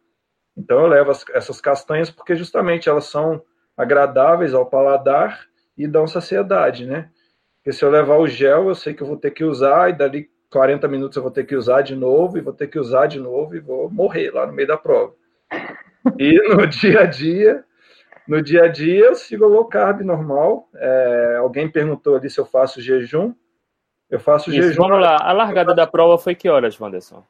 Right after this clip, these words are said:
Speaker 1: Foi sete e quinze da manhã, eu acho. Sete e quinze, sete e
Speaker 2: Pronto.
Speaker 1: meia. Minha
Speaker 2: Aí,
Speaker 1: última
Speaker 2: como foi
Speaker 1: refe-,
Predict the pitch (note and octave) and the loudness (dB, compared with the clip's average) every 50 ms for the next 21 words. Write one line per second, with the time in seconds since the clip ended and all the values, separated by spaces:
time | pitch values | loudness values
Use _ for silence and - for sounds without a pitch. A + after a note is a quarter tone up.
0 | _ _ - C#3 B2 - - - - - - - D3+ D#3 F3 F3 - - F3+ F3+ | _ _ -4 -4 -4 -4 -10 -18 -20 -10 -4 0 2 2 2 0 -4 -10 -8 -6
1 | F3+ F3+ F3+ F3+ F3 - - _ _ - C#3+ D#3 F#3+ F3+ C3 B2+ B2 B2+ B2 B2 | -6 -6 -6 -8 -10 -12 -16 _ _ -10 -8 -6 -6 -6 -8 -6 -6 -6 -4 -4
2 | A#2+ A#2+ B2 B2 A#2+ A#2 A#2 A#2 A2+ G#2+ - - - _ _ _ - - C3 C3 | -6 -6 -6 -6 -4 -4 -4 -4 -6 -8 -10 -18 -20 _ _ _ -4 -2 -2 -2
3 | - - - D#3 D#3 D#3 D3 - C3+ C3 - - C#3+ B2 A#2+ A#2+ A2+ G#2+ G2+ - | -4 -8 -6 -4 -4 -4 0 0 -2 -2 0 -2 0 2 2 2 2 0 -4 -6
4 | _ _ _ _ _ _ _ _ _ _ _ _ _ _ _ _ C#3+ C#3 C#3 C#3 | _ _ _ _ _ _ _ _ _ _ _ _ _ _ _ _ -2 0 2 4
5 | C#3+ D#3 D#3 - D#3 E3+ D3+ D#3+ D#3+ D3+ | 4 4 2 2 -2 0 2 4 2 2